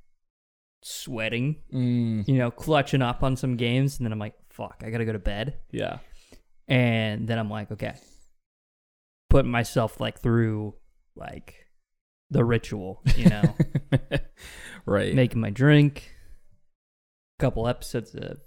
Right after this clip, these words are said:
Speaker 1: something or YouTube or whatever, and just,
Speaker 2: Yeah.
Speaker 1: like, chilling out in bed.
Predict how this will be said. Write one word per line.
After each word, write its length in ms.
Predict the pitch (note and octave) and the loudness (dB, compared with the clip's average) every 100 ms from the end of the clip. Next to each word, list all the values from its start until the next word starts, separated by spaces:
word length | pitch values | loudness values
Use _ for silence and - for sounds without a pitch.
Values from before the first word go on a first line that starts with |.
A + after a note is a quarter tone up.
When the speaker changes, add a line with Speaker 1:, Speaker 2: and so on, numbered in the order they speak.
| _ | _
Speaker 1:
something 560 | - C#3+ D3 C#3 C#3 B2+ | -2 2 2 4 2 2
or 120 | G#2+ | 0
YouTube 540 | A#2+ D3 - C#3 C3+ - | 0 0 0 0 0 -2
or 80 | |
whatever, 640 | E2 - C3+ C3 C#3 C3+ C3 | -4 0 0 2 4 4 2
and 140 | A#2+ | 0
just, 240 | F#2+ D2+ B2 | -4 -6 -6
Speaker 2:
Yeah. 60 | |
Speaker 1:
like, 180 | - A2+ | -6 -6
chilling 300 | - A2+ G#2+ | -4 -4 -2
out 340 | G#2+ G#2 G#2+ - _ _ | -4 -4 -6 -12 _ _
in 160 | C3 A2 | -12 -10
bed. 280 | G2+ G#2 | -10 -12